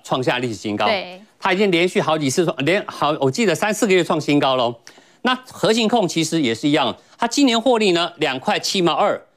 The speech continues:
Speaker 1: 比较可惜在哪里？因为它在前第二季的时候曾经出现汇损，啊，所以是负数的，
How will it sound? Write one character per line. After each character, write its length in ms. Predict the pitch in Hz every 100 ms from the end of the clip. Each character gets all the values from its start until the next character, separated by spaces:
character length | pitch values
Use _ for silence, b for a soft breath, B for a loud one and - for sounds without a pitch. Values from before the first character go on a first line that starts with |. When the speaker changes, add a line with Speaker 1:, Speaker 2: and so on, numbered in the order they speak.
| _ _
Speaker 1:
比 80 | 151
较 140 | 240
可 240 | 240 139
惜 160 | 117 135
在 140 | 156
哪 160 | 123 101
里？ 140 | 107 85 b b b
因 140 | 190
为 120 | 220 196
它 200 | - 190
在 160 | 185
前 360 | - - 139 160 160
第 120 | 269
二 100 | 208
季 200 | - 208
的 80 | 131
时 120 | -
候 240 | 143 120 B -
曾 240 | - 143
经 160 | 151 160
出 160 | 170
现 160 | 156 143
汇 140 | 151
损， 180 | 117 - - _ _ _ _ -
啊， 120 | 135
所 160 | 139
以 240 | 190 147 -
是 180 | - - 135 -
负 200 | - 170
数 180 | 170 107
的， 160 | -